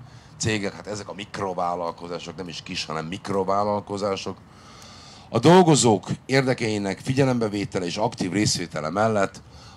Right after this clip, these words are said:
a plusz terhek egy részét, akár teljes egészét elengedi, vagy kompenzálja. Ilyen értelemben a kicsiknek nincs aggódni valójuk.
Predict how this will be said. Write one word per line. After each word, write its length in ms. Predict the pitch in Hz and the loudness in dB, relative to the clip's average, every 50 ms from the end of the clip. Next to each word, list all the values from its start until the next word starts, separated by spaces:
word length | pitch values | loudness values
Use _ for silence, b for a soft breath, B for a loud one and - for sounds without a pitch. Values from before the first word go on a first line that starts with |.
| B B | B B
a 140 | - 101 - | -4 -4 -2
plusz 380 | - 127 156 170 151 - - | 0 2 2 2 2 0 0
terhek 540 | - 123 95 - 78 73 69 - - - - - - - - - - - - - - - - | -2 -4 -4 -4 -6 -8 -12 -14 -14 -12 -12 -12 -12 -12 -14 -16 -18 -18 -20 -20 -20 -16 -8
egy 140 | - 95 87 | -6 -4 -2
részét, 560 | 90 107 131 147 143 - 143 131 120 110 - - | 0 4 4 4 4 4 2 0 -2 -4 -6 -8
akár 260 | - - - 85 78 | -8 -4 -4 -4 -4
teljes 340 | - 110 107 101 92 - - | 0 0 0 0 0 0 -2
egészét 400 | 90 82 85 80 - 85 73 - | -4 -4 -4 -6 -6 -8 -8 -6
elengedi, 600 | - 101 104 104 98 92 87 85 76 73 71 67 - - - - - - | -2 0 0 0 0 -2 -2 -4 -4 -4 -8 -10 -12 -14 -14 -16 -10 -4
vagy 140 | 80 80 - | -4 -4 0
kompenzálja. 760 | - 87 82 73 - 80 73 71 - 67 53 52 55 55 - - - - - - - - - - - - - - - - - - - - - | 2 2 2 2 -2 -6 -6 -4 -6 -6 -6 -8 -10 -12 -16 -16 -16 -16 -16 -16 -16 -16 -16 -18 -18 -18 -20 -18 -18 -18 -20 -18 -18 -16 -8
Ilyen 200 | - 127 131 131 | -2 0 2 2
értelemben 680 | 123 120 113 - 113 98 92 90 90 82 82 80 78 78 - - - - - - B B B B B B B B B B B B B - - - - - - - - - - - - - - - | 2 0 0 -2 -4 -4 -4 -4 -4 -4 -6 -6 -6 -10 -14 -18 -20 -20 -20 -20 B B B B B B B B B B B B B -20 -20 -20 -20 -20 -20 -20 -20 -20 -20 -20 -20 -20 -14 -6
a 160 | 98 98 - | -4 -4 -4
kicsiknek 680 | - 120 113 - - 87 76 76 80 78 71 69 - | -4 -8 -8 -6 -6 -8 -8 -8 -8 -8 -8 -8 -8
nincs 240 | 80 76 71 69 - | -12 -14 -14 -12 -14
aggódni 400 | 76 64 - - 69 67 62 69 | -14 -16 -14 -14 -14 -14 -14 -12
valójuk. 680 | 67 60 58 60 55 53 52 50 50 - - - - | -8 -6 -6 -6 -6 -8 -10 -12 -14 -16 -16 -16 -16